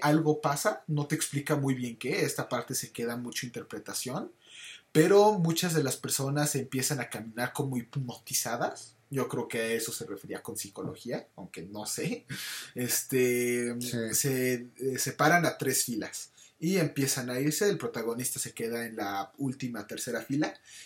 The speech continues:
Speaker 1: y ve cómo unos se van y empiezan a gritar. Veo cómo otros se van a otro lado y empiezan a reírse como locos.
Speaker 2: Así
Speaker 1: Y,
Speaker 2: es.
Speaker 1: eh, a su grupo no le pasa nada.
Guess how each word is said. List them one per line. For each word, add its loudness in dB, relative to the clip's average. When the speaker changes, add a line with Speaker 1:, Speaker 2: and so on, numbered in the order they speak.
Speaker 1:
y 0
ve 2
cómo 2
unos -2
se -2
van 2
y -6
empiezan -4
a -10
gritar. 2
Veo -4
cómo -6
otros -2
se -2
van 0
a -2
otro -6
lado 4
y -4
empiezan -6
a -8
reírse -8
como -14
locos. -6
Speaker 2:
Así -2
Speaker 1:
Y, 2
Speaker 2:
es. -4
Speaker 1:
eh, 4
a 0
su 0
grupo 0
no 0
le -2
pasa -2
nada. 2